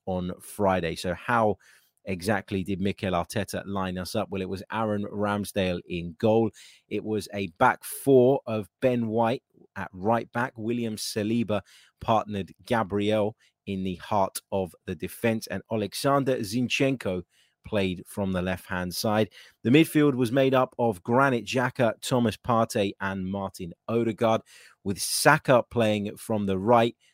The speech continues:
Martinelli from the left, and Gabriel Jesus leading the line through the middle. But I think we got a bit of a glimpse and a bit of, um,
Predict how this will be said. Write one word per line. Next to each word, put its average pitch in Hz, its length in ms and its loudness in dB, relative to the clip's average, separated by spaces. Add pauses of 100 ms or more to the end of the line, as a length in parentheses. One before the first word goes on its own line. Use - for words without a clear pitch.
(120)
Martinelli 95 640 -2
from 98 240 -6
the 92 100 -2
left, 98 280 -2
and 92 220 -6
Gabriel 131 640 4
Jesus 117 760 -2 (360)
leading 101 500 0
the 95 140 -4
line 90 420 -2 (100)
through 87 300 -4
the 85 140 -6
middle. 82 360 -6 (320)
But 117 120 4
I 123 80 8
think 180 200 2
we 185 120 4
got 143 200 4
a 113 60 0
bit 131 220 2
of 110 140 -4
a 104 60 -2
glimpse 110 720 0 (480)
and 110 140 -2
a - 20 -4
bit 127 240 2
of, 117 160 -4
um, 107 380 -2